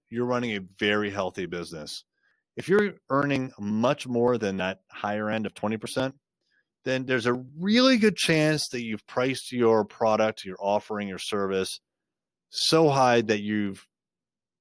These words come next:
tapped down the potential for sales, right? You may be able to sell something at a fifty, seventy percent net profit margin,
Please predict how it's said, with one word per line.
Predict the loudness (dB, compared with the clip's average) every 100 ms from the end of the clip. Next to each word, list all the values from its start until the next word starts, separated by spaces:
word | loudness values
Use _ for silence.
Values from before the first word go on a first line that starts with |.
| _ _ _ _
tapped | -4 -4 -4 0
down | 2 4 2 -2 -8 -14 _ _ _ _ _ _ _ -10
the |
potential | -10 -8 -4 -4 -2 -4 -4
for | -8 -10
sales, | -4 -2 0 -4 -10
right? | -8 -6 -6 -10 -4
You | 0
may | 4 4 4
be | 6
able | 4 4
to | 2
sell | 2 2 2
something | 0 -4 -4
at | -4
a | -6 -10 _ _ -6
fifty, | -6 -4 -8
seventy | -2 -2 -2
percent | -8 -6 -4 -4 -4
net | -2 -2 _
profit | -2 -2 -2 -8
margin, | -8 -6 -6 -6